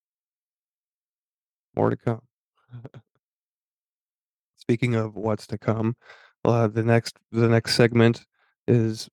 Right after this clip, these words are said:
what I'm calling for the time being new business until me or somebody else suggests a new and better term for this segment. But, uh, the, the goal of this one, um, i-,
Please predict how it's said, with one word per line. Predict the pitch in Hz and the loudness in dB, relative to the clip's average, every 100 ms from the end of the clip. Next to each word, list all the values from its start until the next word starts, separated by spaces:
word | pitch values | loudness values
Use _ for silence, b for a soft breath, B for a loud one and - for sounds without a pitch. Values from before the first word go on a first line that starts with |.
| _ | _
what | 120 120 113 | 0 2 4
I'm | 113 | 2
calling | 110 120 110 110 107 | 0 0 2 0 0
for | 117 | 2
the | 110 | 2
time | 127 117 | -2 -2
being | 110 117 113 | 2 2 2
new | 120 | 2
business | 113 117 117 117 - _ _ _ _ _ | 4 2 2 -4 -4 _ _ _ _ _
until | 117 120 123 113 | -12 -2 0 2
me | 117 117 117 117 | 4 4 4 0
or | - 110 107 104 _ _ _ _ | -2 -2 -2 -2 _ _ _ _
somebody | - 117 117 110 | -6 -2 0 2
else | 110 113 - _ _ _ _ _ _ | 2 0 -2 _ _ _ _ _ _
suggests | - 107 113 117 - - | -6 2 2 2 -2 -4
a | - 113 117 | 0 -2 0
new | 113 110 | 4 6
and | 110 107 | 6 2
better | 110 107 104 - _ _ _ _ _ - | 2 2 0 -4 _ _ _ _ _ -6
term | - 113 110 | -2 -2 -4
for | - | -10
this | 101 - | -12 -8
segment. | 104 101 104 110 _ _ _ _ - | -6 -6 -8 -16 _ _ _ _ -8
But, | 113 - | -6 -2
uh, | 107 104 98 | -2 -2 0
the, | 110 | -2
the | 113 | 0
goal | - 127 | 2 6
of | 127 117 | 6 4
this | 123 - | 0 -2
one, | 110 101 104 - _ _ _ _ - | -8 -8 -12 -16 _ _ _ _ -8
um, | - 104 98 - _ _ | -6 -6 -8 -16 _ _
i-, | 107 107 | -6 -4